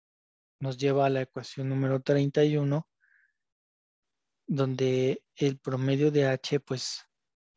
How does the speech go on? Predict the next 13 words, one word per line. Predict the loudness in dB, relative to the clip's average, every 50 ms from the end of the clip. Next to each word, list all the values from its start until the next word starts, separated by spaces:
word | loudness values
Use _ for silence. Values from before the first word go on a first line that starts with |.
| _ _ _
es | -8 -6 -6 -4 0
una | 0 0 0 -2
constante. | -4 -10 -12 -12 -10 -12 -12 -4 0 0 0 0 -2 -4 -10 -20 -20 _ _ _ _ _ _ _ _ _ _ _ _
Entonces, | _ _ -20 _ _
por | _ -12 -12
lo, | -12 -16 _ _ _ _ _ _ -20 -20 -20 -20 -20 -20
entonces, | _ _ -16 -12 -6 -2
en | -2 0
donde | 2 2 0 0 -2
se | -2 -2 -2 0
demuestra | 2 4 4 4 2 2 0 4 2 2 2
que, | 2 0 2 2 4 2 0 -2
pues, | _ -12 -12 -12 -12 -14 -12 _ -12 -12